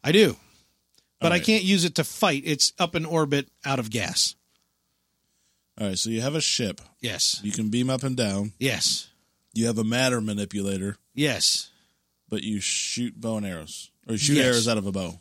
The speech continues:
Speaker 1: Because I have no weapon.
Speaker 2: Okay.
Speaker 1: <laughs>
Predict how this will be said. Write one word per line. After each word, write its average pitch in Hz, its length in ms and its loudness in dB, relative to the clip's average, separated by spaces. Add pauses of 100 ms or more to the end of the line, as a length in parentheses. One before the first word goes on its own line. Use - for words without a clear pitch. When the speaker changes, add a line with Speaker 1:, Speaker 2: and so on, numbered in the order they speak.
Speaker 1:
Because 170 240 0
I 185 80 4
have 202 220 4
no 190 160 4
weapon. 170 560 0 (1700)
Speaker 2:
Okay. 98 400 -6 (240)
Speaker 1:
<laughs> 127 60 -2